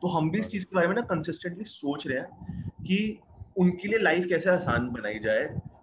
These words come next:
Speaker 1: मतलब मैं भी थोड़ा, मेरे को लगता है on the other side वो था। And this also brings me to ओके क्रेडिट वाला, कि थोड़ा सा डिफरेंट कनेक्शन है, but एक कनेक्शन है, hear me out।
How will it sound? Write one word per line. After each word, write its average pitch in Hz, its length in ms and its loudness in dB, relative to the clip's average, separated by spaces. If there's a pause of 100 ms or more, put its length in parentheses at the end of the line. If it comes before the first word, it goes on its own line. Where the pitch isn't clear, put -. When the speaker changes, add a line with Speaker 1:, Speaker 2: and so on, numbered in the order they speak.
(180)
Speaker 1:
मतलब 165 120 6
मैं 156 200 6
भी 175 60 2
थोड़ा, 185 180 2
मेरे 170 100 2
को 180 80 4
लगता 165 240 4
है - 60 2
on 139 280 -2
the 131 120 6
other 131 220 0
side 135 160 0
वो 123 120 0
था। - 380 -10 (220)
And 160 100 4
this 180 140 2
also 165 280 4
brings 185 220 4
me 202 60 2
to 220 60 -4
ओके 151 280 0
क्रेडिट 123 340 -4
वाला, 98 180 -4 (480)
कि 190 280 -2 (500)
थोड़ा - 360 -4
सा 202 100 2
डिफरेंट 165 440 2
कनेक्शन 156 420 0
है, 196 60 -2
but 208 360 -4
एक - 80 -8
कनेक्शन 127 380 -2
है, 143 140 -6 (360)
hear 131 140 -2
me 127 100 -2
out। 123 160 -2